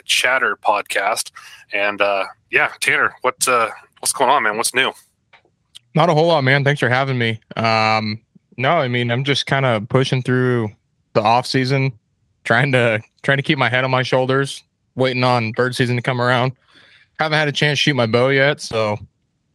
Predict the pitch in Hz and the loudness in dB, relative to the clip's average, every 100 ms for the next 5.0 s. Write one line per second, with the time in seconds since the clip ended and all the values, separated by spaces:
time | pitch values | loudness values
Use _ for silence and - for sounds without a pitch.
0 | _ - 156 180 247 165 135 123 120 123 | _ -8 -2 0 2 2 2 2 0 0
1 | 127 120 117 120 113 110 107 107 104 104 | 2 0 -2 -2 0 0 0 0 0 0
2 | 107 - 101 107 104 101 98 95 95 - | -2 -4 -6 -4 -2 0 0 -2 -4 -6
3 | _ _ - 107 - - 113 104 101 107 | _ _ -4 -2 -2 -4 -2 -2 0 0
4 | 107 104 - 107 107 101 107 - 104 | 0 -2 0 0 2 2 0 -2 -4